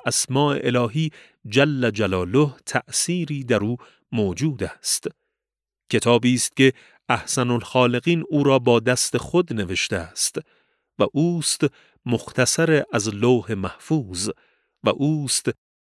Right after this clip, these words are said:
اکبر و حجت الله و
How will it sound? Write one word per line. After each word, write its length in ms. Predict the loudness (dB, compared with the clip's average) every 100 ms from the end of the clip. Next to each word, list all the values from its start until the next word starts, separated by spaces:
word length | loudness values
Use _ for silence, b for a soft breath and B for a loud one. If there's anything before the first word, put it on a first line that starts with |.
| -4
اکبر 500 | -4 -4 -2 0 2
و 280 | 2 0 -2
حجت 460 | -6 -6 -6 -4 -6
الله 500 | -6 -2 0 0 -6 -18 _ _ _ _
و 60 | -4